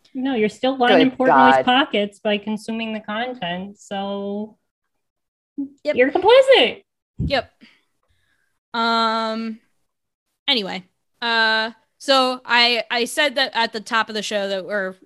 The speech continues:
Speaker 3: you know, when we were talking about Matt Harvey and mental health,
Speaker 1: <clears throat>
Speaker 3: um, that there are a lot of connections with the Olympics, and that is true.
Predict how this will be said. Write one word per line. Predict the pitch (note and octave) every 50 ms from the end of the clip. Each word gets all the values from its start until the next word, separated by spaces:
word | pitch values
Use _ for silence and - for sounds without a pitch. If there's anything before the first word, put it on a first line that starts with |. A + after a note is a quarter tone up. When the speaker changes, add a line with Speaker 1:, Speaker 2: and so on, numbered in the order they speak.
| _ _ _ _
Speaker 3:
you | - A3 G#3+ G#3
know, | F#3+ F3+ F3+
when | F#3+ F#3+
we | F#3 F#3
were | F#3+
talking | F#3+ A3 G3+ F#3+ F3+
about | F3 F3 F#3
Matt | G3 F#3 F3+
Harvey | - C4 C4+ B3+ A#3+ G#3+
and | G#3+ G3
mental | F#3 F#3 F#3+ F#3
health, | F#3 B3+ D4 C4+ C4 B3+ - _ _ -
Speaker 1:
<clears throat> | _ -
Speaker 3:
um, | C4+ C4+ C4 C4 A3+ A3+ A3 G#3 G#3 G3+ G3+ G3 G3 - _ _ _ _ _ _ _ _ _ _ _ - -
that | G#3 A#3 A3+ F#3
there | A#3+ G#3+ G#3 G#3 G#3 G3+ F#3+ -
are | G#3+ G#3+ G#3 G3+ G#3
a | F#3+
lot | G3 A3+ C4 C#4 B3+
of | -
connections | - - B3 A#3 A3 - - A3+ G3 F#3+ F#3+ F#3+ F#3 - -
with | A3+ G3+ A3 G#3 F#3+ -
the | A#3+ A3 G3+ G3+ G3 F#3+ F3+ F#3 F#3 - -
Olympics, | G#3+ G3 B3+ C#4+ C4 G3+ F3 F3 - - - - - -
and | G3+ G3+ F#3+ F3+ F3+ F3+ F3+
that | F3+ F3+ F3
is | F3+ -
true. | - - E4 A#3+ F3+ D#3 A3